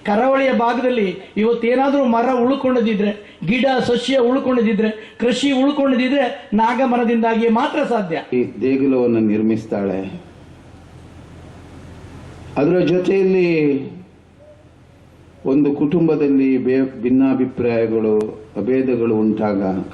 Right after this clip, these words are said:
Speaker 2: ಅವಳ ಲೀಲಾ ವಿನೋದವನ್ನ ಹೇಗೆ ಮಾಡ್ತಾಳೆ ಅನ್ನೋದಕ್ಕೆ ಸಾಕ್ಷಿಯಾದಂಥ ಈ ಕ್ಷೇತ್ರ ಇವತ್ತು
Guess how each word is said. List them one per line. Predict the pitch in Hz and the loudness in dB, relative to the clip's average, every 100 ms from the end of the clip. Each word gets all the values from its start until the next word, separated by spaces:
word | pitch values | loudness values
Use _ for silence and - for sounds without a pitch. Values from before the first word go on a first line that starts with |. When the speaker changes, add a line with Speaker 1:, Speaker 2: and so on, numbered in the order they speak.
| - - - - - - - - - - - - - - - - - 123 | -16 -20 -20 -20 -20 -20 -20 -20 -20 -20 -20 -20 -20 -20 -20 -18 -10 -2
Speaker 2:
ಅವಳ | 139 143 | 0 2
ಲೀಲಾ | 139 165 175 175 170 | 2 4 2 2 2
ವಿನೋದವನ್ನ | 156 160 160 151 147 143 143 135 123 117 - - - - - | 2 2 2 2 2 4 4 2 0 -4 -8 -20 -20 -20 -6
ಹೇಗೆ | 120 131 131 | -2 0 0
ಮಾಡ್ತಾಳೆ | 110 120 127 131 123 120 | 0 0 -2 -2 0 0
ಅನ್ನೋದಕ್ಕೆ | 113 113 110 107 113 104 117 | 0 0 -2 -4 -6 -4 -6
ಸಾಕ್ಷಿಯಾದಂಥ | 104 - 120 107 107 101 104 | -6 -4 -2 0 0 -2 -2
ಈ | 104 101 | -4 -2
ಕ್ಷೇತ್ರ | 101 - - 120 120 - 90 - - - - - - - - - - - - - - - - - - - - - - - - - - - 113 | -4 -4 -4 -4 -2 -4 -6 -12 -18 -20 -20 -20 -20 -20 -20 -20 -20 -20 -18 -18 -18 -18 -18 -18 -16 -16 -16 -16 -16 -16 -16 -14 -14 -4 0
ಇವತ್ತು | 117 117 - 113 110 104 92 | 0 0 0 0 2 0 -2